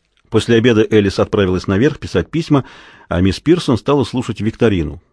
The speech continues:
которую передавали по Т В. Кэлвин и майор Харди расположились в гостиной.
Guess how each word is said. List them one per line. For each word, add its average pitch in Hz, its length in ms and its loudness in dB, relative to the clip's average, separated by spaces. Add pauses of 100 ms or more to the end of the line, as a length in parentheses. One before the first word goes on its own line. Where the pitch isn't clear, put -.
(140)
которую 85 340 -4
передавали 90 480 -2
по 82 320 -6
Т 95 160 -6
В. 76 160 -8 (640)
Кэлвин 101 340 4
и 104 160 -4
майор 92 280 0
Харди 135 440 0 (400)
расположились 101 600 -2
в 82 40 -10
гостиной. 80 520 -6